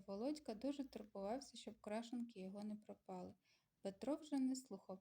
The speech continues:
пацанка і, обнявши коліна руками, про віщось загадався. Отямився тільки тоді, коли пацанок після довгої мовчанки знову обізвався до його. «Зботай щонебудь, товаришу», — прохав він. «Може, казку яку знаєш, а то скучно так сидіти».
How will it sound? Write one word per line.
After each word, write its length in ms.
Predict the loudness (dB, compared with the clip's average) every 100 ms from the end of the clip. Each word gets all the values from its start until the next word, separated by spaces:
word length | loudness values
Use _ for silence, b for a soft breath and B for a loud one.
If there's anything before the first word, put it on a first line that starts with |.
| -8
пацанка 560 | -10 -4 -4 -4 -4
і, 60 | -4
обнявши 480 | 0 0 0 -2 -8
коліна 480 | -4 -2 0 0
руками, 500 | -2 -6 2 4 6
про 320 | 4 -2 -2 0
віщось 560 | 0 -2 -2 -2 -4 _
загадався. 920 | -12 0 0 0 -4 -4 -6 -4 -8 -10 b b b b b -2
Отямився 720 | -2 2 6 8 8 4 -4
тільки 400 | 0 0 0 -6
тоді, 380 | -4 -4 0 0
коли 260 | 2 2
пацанок 480 | 0 -4 -4 -2 -2 -4
після 260 | -12 -6 -2
довгої 380 | -2 -2 -2 -2
мовчанки 640 | -2 -4 2 2 2 0
знову 300 | -2 0 2
обізвався 720 | 0 -4 -6 -4 -4 -4 -8
до 160 | -4 -4
його. 360 | -2 -4 -8 -12 _ _ _ -20 -20 _ _ _ -6
«Зботай 540 | -4 0 0 2 2 2
щонебудь, 560 | 0 -2 -2 -2 -2
товаришу», — 540 | -2 0 0 -4 -10 -10
прохав 400 | -6 -6 -4 -6 -4
він. 180 | -8 -8 B B B B 4
«Може, 220 | 6 6
казку 420 | 6 4 4 2
яку 260 | 0 0 0
знаєш, 400 | 2 2 0 -2
а 60 |
то 160 | 0 0
скучно 460 | 2 2 4 2 0
так 240 | -2 -6
сидіти». 520 | -8 -6 -6 -6 -10